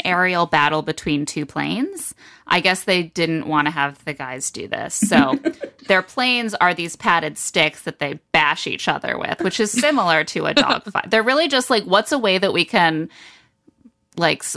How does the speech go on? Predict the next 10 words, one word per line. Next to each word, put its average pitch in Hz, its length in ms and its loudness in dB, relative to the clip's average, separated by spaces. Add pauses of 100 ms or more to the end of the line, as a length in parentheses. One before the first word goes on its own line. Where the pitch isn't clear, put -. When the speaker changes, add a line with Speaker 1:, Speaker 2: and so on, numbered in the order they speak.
Speaker 1:
wedge 170 520 2
some 165 200 -2
hand-to-hand 151 640 -2
combat 131 480 -4
into 135 240 -10
this - 260 -8
date?" 104 400 -8 (640)
And, 156 580 0 (240)
of 180 160 0
course, 180 680 0